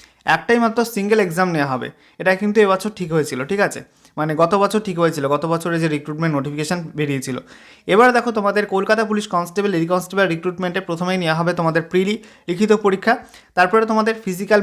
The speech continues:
মেজারমেন্ট টেস্ট পিএমটি, তারপরে তোমাদের ফিজিক্যাল এফিসিয়েন্সি টেস্ট অর্থাৎ পিএমটি পিইটি মাঠ পরীক্ষা, তারপরে তোমাদের ফাইনাল লিখিত পরীক্ষা, তারপরে তোমাদের ইন্টারভিউয়ের মাধ্যমে সিলেকশনটা হবে। তো প্রথমে যে প্রিলি পরীক্ষা নেওয়া হবে, সেই পরীক্ষা কিন্তু একশো নাম্বার পরীক্ষা এবং সেখানে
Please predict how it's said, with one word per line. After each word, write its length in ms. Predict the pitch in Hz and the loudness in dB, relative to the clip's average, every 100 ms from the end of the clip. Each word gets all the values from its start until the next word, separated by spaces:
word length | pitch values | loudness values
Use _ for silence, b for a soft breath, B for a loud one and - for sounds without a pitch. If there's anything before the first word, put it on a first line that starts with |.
| 170 | 2
মেজারমেন্ট 420 | 165 190 196 196 | 0 0 0 -2
টেস্ট 180 | 202 214 - | -2 -4 -4
পিএমটি, 360 | 185 185 185 247 | 0 0 0 0
তারপরে 240 | 170 165 175 | 2 2 -2
তোমাদের 220 | 175 170 165 | -2 -4 -4
ফিজিক্যাল 380 | 180 170 185 196 196 B B B 160 | -4 -2 2 2 0 B B B -6
এফিসিয়েন্সি 480 | 165 214 214 196 196 | -2 -2 -2 -2 -4
টেস্ট 160 | 202 226 - | -4 -4 -4
অর্থাৎ 200 | 156 175 170 | -2 -4 -2
পিএমটি 320 | 202 202 208 208 | -2 0 0 -4
পিইটি 240 | 196 196 208 | -4 -4 0
মাঠ 120 | 151 - | 0 0
পরীক্ষা, 280 | 185 185 226 247 B B B | -4 -2 -2 -2 B B B
তারপরে 240 | 175 175 214 214 | 2 4 2 2
তোমাদের 220 | 202 208 208 | 0 0 2
ফাইনাল 240 | 165 185 180 | 2 2 -2
লিখিত 200 | 175 196 202 | -2 -6 -2
পরীক্ষা, 260 | 202 220 226 | -2 0 2
তারপরে 220 | 165 170 170 | 2 0 -2
তোমাদের 220 | 165 175 170 | 0 0 0
ইন্টারভিউয়ের 380 | 156 160 170 165 | 0 0 0 0
মাধ্যমে 300 | 147 135 180 262 B B - | 0 0 -2 -4 B B 0
সিলেকশনটা 500 | 226 220 220 175 147 | 4 4 2 0 -2
হবে। 140 | 120 - _ _ _ _ _ _ _ _ b b b | -4 -10 _ _ _ _ _ _ _ _ b b b
তো 40 | 180 190 | -2 0
প্রথমে 260 | 202 226 240 | 2 2 2
যে 60 | 269 240 | 0 0
প্রিলি 220 | 214 247 220 | 0 0 2
পরীক্ষা 260 | 202 214 214 | 0 0 0
নেওয়া 140 | 208 | 2
হবে, 120 | 208 226 | 2 2
সেই 120 | 220 214 | 2 0
পরীক্ষা 260 | 185 185 202 202 | -2 -2 -6 -2
কিন্তু 160 | 208 208 | 2 2
একশো 180 | 156 - 185 | 2 0 0
নাম্বার 220 | 180 180 175 | 2 2 0
পরীক্ষা 300 | 160 156 214 - b b b 180 | -6 -2 -2 -2 b b b -6
এবং 120 | 226 240 | -2 0
সেখানে 240 | 214 220 | 0 2